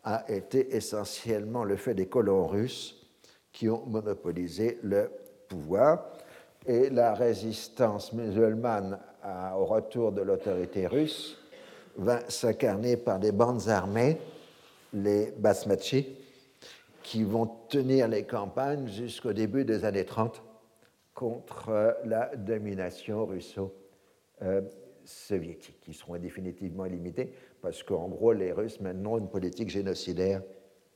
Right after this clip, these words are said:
euh, en, euh, Asie centrale,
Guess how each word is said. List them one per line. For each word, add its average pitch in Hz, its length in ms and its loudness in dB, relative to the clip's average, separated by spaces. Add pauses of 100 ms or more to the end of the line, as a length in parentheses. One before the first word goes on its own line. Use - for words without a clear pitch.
(180)
euh, 104 280 6 (420)
en, 107 160 -2 (720)
euh, 101 160 6 (220)
Asie 104 260 -2
centrale, - 400 -10